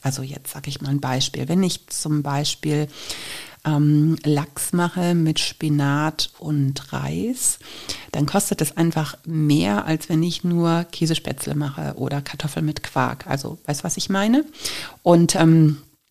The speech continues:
da achte ich auch ein bisschen drauf, dass ich sag, ja, so ein-, zweimal in der Woche, ähm, darf es ruhig auch mal ein bisschen was, ähm, geben,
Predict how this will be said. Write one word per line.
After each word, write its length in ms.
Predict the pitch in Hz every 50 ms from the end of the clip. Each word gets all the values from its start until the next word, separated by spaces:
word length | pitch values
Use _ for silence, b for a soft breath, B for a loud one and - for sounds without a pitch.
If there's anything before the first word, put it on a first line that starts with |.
| _ _ - - -
da 220 | 202 208 196 170 170
achte 180 | - - -
ich 160 | 160 - - -
auch 100 | 165 -
ein 100 | 185 156
bisschen 280 | 156 143 - 156 151
drauf, 360 | 156 - 147 135 120 - -
dass 220 | - 165 143 - -
ich 120 | - -
sag, 260 | - 135 143 - -
ja, 180 | 262 269 254 233
so 240 | - - 190 190 -
ein-, 180 | 165 160 165
zweimal 360 | - - 160 156 156 151 156 151
in 100 | 156 156
der 140 | 151 151
Woche, 300 | 156 156 - 156 151 143 B B B B B B B
ähm, 260 | 160 156 151 147 - - -
darf 420 | 165 156 156 - 147 131 143 139
es 180 | - - - -
ruhig 220 | 165 147 - -
auch 80 | 139 143
mal 80 | 160
ein 80 | 143 147
bisschen 260 | 147 143 - 147 143
was, 320 | 143 143 - - - - -
ähm, 240 | 165 160 160 160 160
geben, 420 | - 143 143 143 147 147 147 147